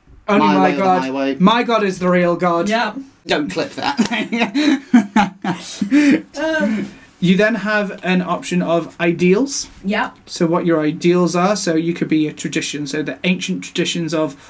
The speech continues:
Speaker 1: worship and sacrifice must be preserved and upheld. Um, it could be a charity. So I always try to help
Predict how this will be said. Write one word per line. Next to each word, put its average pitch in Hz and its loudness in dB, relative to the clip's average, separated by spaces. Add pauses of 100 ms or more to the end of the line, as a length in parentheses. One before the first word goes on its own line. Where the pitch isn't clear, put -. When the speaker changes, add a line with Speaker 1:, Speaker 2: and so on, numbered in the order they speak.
(140)
Speaker 1:
worship 196 0
and 180 -4
sacrifice 160 -6
must 160 -6
be 156 -4
preserved 165 -2
and 160 -8
upheld. 190 -4 (600)
Um, 165 0 (440)
it 180 -6
could 175 0
be 156 0
a 143 -8
charity. 180 0
So 185 0
I 165 2
always 180 2
try 165 -2
to 160 -6
help 170 -2